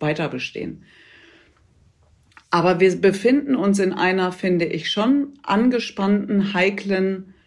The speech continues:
Phase, wo wir gewisse Dinge neu ausverhandeln müssen. Und der Grad des Sagbaren wird immer weiter gedehnt. Und ich bleibe dabei und sage, es gibt gewisse Dinge, die sind nicht sagbar.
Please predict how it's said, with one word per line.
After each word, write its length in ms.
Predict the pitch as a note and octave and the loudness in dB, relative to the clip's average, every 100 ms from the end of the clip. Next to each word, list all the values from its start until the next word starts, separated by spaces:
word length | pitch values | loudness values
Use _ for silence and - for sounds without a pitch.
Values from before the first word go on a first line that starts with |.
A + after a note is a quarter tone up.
| _ | _
Phase, 640 | - F#3 E3+ G3 G3+ A#3 F#3 | -4 2 2 2 0 -2 0
wo 160 | F#3 | 0
wir 200 | G3+ G3+ G3+ | 2 2 0
gewisse 560 | G3+ F#3+ E3+ G3 A#3+ | -2 0 0 -2 -2
Dinge 240 | E3+ F3 F3+ | 0 2 4
neu 180 | D#3+ | 2
ausverhandeln 640 | - D4 - A#3 E3 D3+ C#3+ | 0 -4 -4 -2 0 0 -2
müssen. 340 | C#3 - C#3 | -4 -4 -4
Und 320 | - G3 F#3+ - - - - - | 2 2 2 -4 -16 -20 -20 -2
der 140 | F3 | 0
Grad 480 | D#3 D#3 F3 A3+ G#3 | 0 0 0 0 -4
des 180 | F3 - | -8 -2
Sagbaren 680 | D3+ F3 G3+ G3 G3+ G#3 F3 | 0 0 -2 -2 0 0 0
wird 140 | F3+ | 0
immer 280 | - F3+ E3 | 0 0 2
weiter 300 | E3 E3 E3 | 0 0 -2
gedehnt. 420 | F3 F#3 D4+ C#4 | -4 0 2 0
Und 140 | D#3 - | -2 -4
ich 200 | C#4 - | -4 -2
bleibe 280 | E3+ G#3 | -2 0
dabei 420 | C4 B3 E3 F#3+ G#3+ | -2 -4 -4 -2 -2
und 100 | A3 | -2
sage, 320 | D#3+ F#3 A3 | -2 0 -2
es 160 | - | -2
gibt 200 | - A3 | -4 -4
gewisse 340 | G#3+ F#3+ F3+ F3+ | -4 -4 -4 -2
Dinge, 260 | F3+ F#3+ | -2 -2
die 140 | E3+ D#3+ | -2 -4
sind 240 | D#3 D#3 | -2 -4
nicht 220 | D#3+ - | -6 -8
sagbar. 500 | - C#3 C3 - - | -10 -10 -12 -16 -18